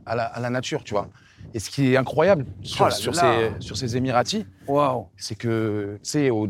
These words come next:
Speaker 1: au début du dix-septième siècle, ils ont fait le commerce de perles. Et après,
Speaker 2: De
Speaker 1: euh,
Speaker 2: perles ?
Speaker 1: ouais, ils étaient dans le commerce de perles.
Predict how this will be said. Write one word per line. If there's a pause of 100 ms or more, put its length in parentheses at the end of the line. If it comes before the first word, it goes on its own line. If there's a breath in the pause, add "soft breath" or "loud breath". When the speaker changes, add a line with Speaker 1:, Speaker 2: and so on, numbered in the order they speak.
(120)
Speaker 1:
au
début
du
dix-septième
siècle,
ils
ont
fait
le
commerce
de
perles. (680 soft breath)
Et
après,
Speaker 2:
De
Speaker 1:
euh,
Speaker 2:
perles ? (140)
Speaker 1:
ouais,
ils
étaient
dans
le
commerce
de
perles.